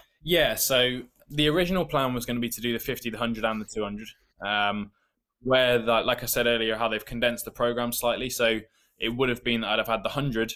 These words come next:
then the fifty the next day, then I'd have had a break, and then the two hundred. Um, whereas now it would have been I'd have had the hundred, then the fifty, then the two hundred all in a row. So,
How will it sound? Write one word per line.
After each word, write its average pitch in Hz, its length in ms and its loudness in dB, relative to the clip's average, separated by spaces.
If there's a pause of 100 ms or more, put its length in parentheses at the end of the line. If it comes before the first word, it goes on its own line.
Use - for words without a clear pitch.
(140)
then 117 400 2
the 113 60 -2
fifty 135 360 -4
the 113 80 -6
next 113 300 -4
day, 107 320 0
then 117 120 -6
I'd 107 80 -2
have 107 100 0
had 104 100 0
a 107 40 -8
break, 117 440 0
and 113 160 -4
then 113 140 0
the 107 60 -4
two 113 220 -2
hundred. 117 320 -2 (540)
Um, 107 540 0
whereas 113 340 2 (180)
now 110 140 2
it 95 80 -6
would 113 120 -2
have 104 140 -8
been 110 160 0
I'd 107 100 0
have 98 120 -4
had 107 180 0
the - 80 -4
hundred, 113 440 -2
then 113 160 0
the 107 80 -4
fifty, 113 320 -6
then 107 180 -6
the 104 80 -6
two 113 160 -4
hundred 104 240 -4
all 107 160 2
in 101 60 -8
a 98 60 -6
row. 110 240 0
So, 110 360 0